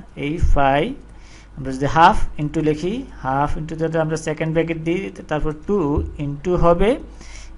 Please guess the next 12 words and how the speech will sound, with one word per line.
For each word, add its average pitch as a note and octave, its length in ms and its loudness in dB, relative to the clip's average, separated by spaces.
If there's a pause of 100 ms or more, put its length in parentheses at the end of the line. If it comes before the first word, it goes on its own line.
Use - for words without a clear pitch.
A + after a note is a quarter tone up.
(140)
এই F3+ 80 2 (380)
a F#3 40 10 (640)
three D#3+ 240 0 (160)
minus E3 400 4 (380)
a, - 20 8 (560)
এটা। B2+ 180 -4 (280)
তারপর D3 260 0
আমরা D#3 120 0 (100)
দেখব E3 120 -2 (200)
মাইনাস F#3+ 360 4
ওয়ান E3+ 200 6
দিয়ে D#3+ 140 2